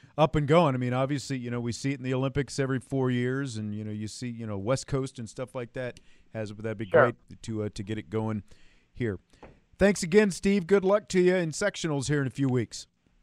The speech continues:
Speaker 2: I appreciate that very much. Uh, you know how to reach me.
Speaker 1: All right. Absolutely. Take care. Steve Anderson, head coach of the Mishawaka volleyball team. Dean Hubbard, Mishawaka athletic director. Since, uh, it took you a while, anything, uh, anything you'd like to add before we <laughs> wrap things up tonight?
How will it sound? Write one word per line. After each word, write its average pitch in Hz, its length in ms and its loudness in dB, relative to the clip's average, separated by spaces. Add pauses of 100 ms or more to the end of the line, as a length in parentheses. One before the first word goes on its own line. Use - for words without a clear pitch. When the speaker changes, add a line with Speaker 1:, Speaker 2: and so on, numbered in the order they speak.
(480)
Speaker 2:
I 151 140 8
appreciate 175 440 4
that 170 160 8
very 160 200 -2
much. 160 220 -2 (140)
Uh, 135 240 -4
you 135 180 -10
know 156 80 -8
how 165 120 -2
to 151 60 -8
reach 151 220 -14
me. 127 200 -10 (160)
Speaker 1:
All 139 80 0
right. 180 140 0 (140)
Absolutely. 127 580 -4
Take 131 240 -2
care. 117 260 0
Steve 123 320 -4
Anderson, 113 520 -4
head 101 220 -4
coach 113 340 -4 (400)
of 110 160 -4
the 113 80 -2
Mishawaka 110 580 -2 (440)
volleyball 127 480 2
team. 135 240 0
Dean 170 300 4
Hubbard, 165 420 4
Mishawaka 151 580 0
athletic 143 500 0
director. 160 540 2
Since, - 360 -2
uh, 156 40 6
it 147 260 0
took 165 240 -2
you 156 80 4
a - 20 4
while, 147 240 6
anything, 160 520 0
uh, 156 200 2
anything 160 400 -2
you'd 160 120 0
like 160 220 4
to 156 180 -4
add 151 280 4
before 139 260 2
we 147 100 4
<laughs> - 0 -
wrap 143 280 4
things 151 280 0
up 160 160 0
tonight? 123 380 -4